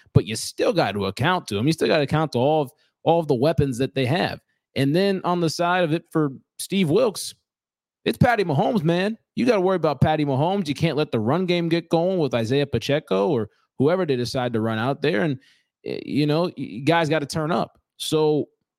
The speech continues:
that's the first matchup that I'm looking at right now, besides players and stuff,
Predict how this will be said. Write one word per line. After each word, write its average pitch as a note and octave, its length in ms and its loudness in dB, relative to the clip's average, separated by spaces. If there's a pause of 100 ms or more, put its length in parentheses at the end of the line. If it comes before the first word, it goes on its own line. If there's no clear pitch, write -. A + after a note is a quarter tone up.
(140)
that's D#3 600 -2
the D#3 160 -2
first F#3 520 -2
matchup D#3 400 0
that C3+ 100 0
I'm C3 120 -2
looking C3+ 280 0
at A2 160 -2
right A2+ 200 -2
now, G#2+ 260 -2
besides A#2+ 380 -4
players D3 360 0
and A2 100 -8
stuff, A2 320 -4